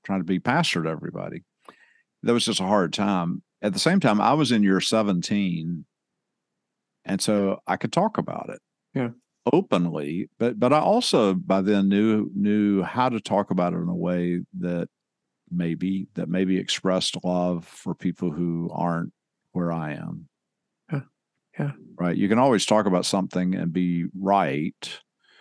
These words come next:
Speaker 1: It used to be very important to me to be right. I'm, like, a smart guy. I was an egghead in school. I got a P H D. I was a straight A student. So I was right. I was good at that. And it just, it's so boring to be right.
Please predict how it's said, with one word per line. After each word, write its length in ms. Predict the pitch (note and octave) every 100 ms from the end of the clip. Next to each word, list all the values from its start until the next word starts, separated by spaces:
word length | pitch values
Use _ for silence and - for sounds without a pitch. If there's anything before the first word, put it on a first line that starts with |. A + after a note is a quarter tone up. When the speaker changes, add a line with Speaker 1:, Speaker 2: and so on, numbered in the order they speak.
| _ _ _ _ _ _ _ _ _ _ _
Speaker 1:
It 80 | -
used 200 | F2 -
to 60 |
be 80 | G2+
very 280 | F2+ G2+ G2
important 440 | F2+ G#2 F#2 F2+ -
to 80 |
me 120 | F#2+ F2+
to 80 | F2
be 160 | F#2
right. 540 | F2+ F2+ E2+ F2 F2+ -
I'm, 140 | F#2 F#2
like, 180 | F2+ F2+
a 40 |
smart 400 | - F#2+ E2 F2+
guy. 220 | F#2+ F#2 F#2
I 20 |
was 160 | F#2
an 80 | F2
egghead 380 | F2+ F#2 F#2 F2
in 120 | F2
school. 300 | - - F#2+
I 40 | A2
got 120 | A2+
a 40 |
P 180 | - B2
H 180 | G#2+ -
D. 220 | D#3+ E2+
I 40 |
was 140 | F2 E2
a 60 |
straight 320 | - - F#2 F2+
A 100 | F2
student. 520 | - F2+ E2+ D#2+ F#2
So 100 | A2
I 100 | A#2
was 240 | F2 D#2+ E2
right. 340 | D#2+ F2 - -
I 60 |
was 160 | F2 -
good 180 | - F2
at 100 | -
that. 220 | F#2 F#2+ _ -
And 460 | F#2 F2+ F2 F#2 -
it 180 | - G#2+
just, 380 | - G#2 - -
it's 220 | G#2+ G2+
so 600 | - C#3 C3+ F#2 F2+ - _ _ _
boring 520 | G#2 G2 F2+ E2 - - -
to 100 | -
be 120 | D#2+ E2
right. 380 | E2+ E2+ D#2+